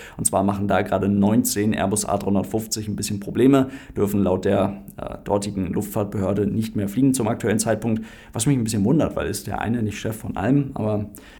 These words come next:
die Flugzeuge stehen auf jeden Fall am Boden und deswegen heißt das ganz offiziell, dass man ganz einfach keine anderen Flugzeuge zur Verfügung hat und jetzt dann deswegen wieder auf den A dreihundertachtzig zurückgreifen muss.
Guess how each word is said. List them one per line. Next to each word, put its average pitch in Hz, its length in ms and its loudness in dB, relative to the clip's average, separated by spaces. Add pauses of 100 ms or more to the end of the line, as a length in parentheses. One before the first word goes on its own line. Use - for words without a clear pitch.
die 127 40 4
Flugzeuge 147 440 6
stehen 139 200 4
auf 127 140 4
jeden 127 140 4
Fall 113 140 4
am 110 100 4
Boden 127 280 6
und 104 140 4
deswegen 110 420 4
heißt 98 220 0
das 101 140 -2
ganz 104 180 2
offiziell, 101 420 0
dass 95 180 0
man 78 280 -4
ganz - 220 -14
einfach 92 260 -6
keine 82 240 -2
anderen 104 300 0
Flugzeuge 101 420 -2
zur 98 160 -4
Verfügung 117 420 0
hat 113 120 0
und 104 160 0
jetzt 101 340 -2
dann 98 220 0
deswegen - 480 -2
wieder 95 160 2
auf 69 120 -2
den - 160 -2
A 101 140 2
dreihundertachtzig 98 680 0
zurückgreifen 113 580 2
muss. 120 320 2